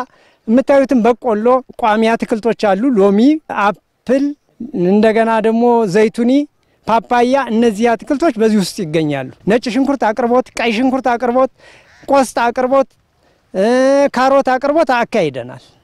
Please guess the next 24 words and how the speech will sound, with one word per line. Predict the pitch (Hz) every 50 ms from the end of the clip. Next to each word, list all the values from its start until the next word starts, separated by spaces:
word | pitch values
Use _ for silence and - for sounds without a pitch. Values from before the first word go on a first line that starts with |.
| _ _ -
እያደረግን | - 185 196 262 262 247 247 262 262 285 269 294
ነው። | 320 339 370 349
ዛሬም | 233 240 240 254 277 311 302 285
እየሸጥን | 269 262 247 220 220 226 - 208 170
ነው። | 135 120 120 _ _ _ _ - 269
እየተጎዳ | 285 262 254 277 294 - 285 269 233 269 226 214 262
ያለውን | 247 247 247 240 226 220
ህብረተሰብ፣ | 214 240 240 240 247 240 - 233 180 202 156 - _ - - - - _ -
በተለይ | 180 254 277 339 330 294 302
በዚህ | 285 285 277 233 262 233 196
በገበያ | 170 240 247 240 269 269 262 247 233
ንረት | 220 247 294 302 285 254 -
ላይ | 269 214 196 202
ያለውን | 247 269 269 269 285 302 330
ህብረተሰብ | 339 330 330 330 330 - 349 311 - 392 381 339
ማለት | 285 247 208 180 151
ነው፣ | 135 123 _ _ _ _ _ _ _ _ -
እሱን | - - 294 330 - - - 359 339 269
ለማረጋጋት | 285 311 302 302 294 285 285 277 277 247 233 254 240 220 247 269 359 _ _ - - 175
ባለፈውም | 160 226 269 294 311 349 339 349 370 349 339 269
ገብስ | 302 330 330 320 330
አቅንተናል። | 302 294 - 311 294 285 302 285 262 294 381 - _ _ _ _ _ - -
ገበያ | 196 285 311 320 320 320
ላይ | 330 330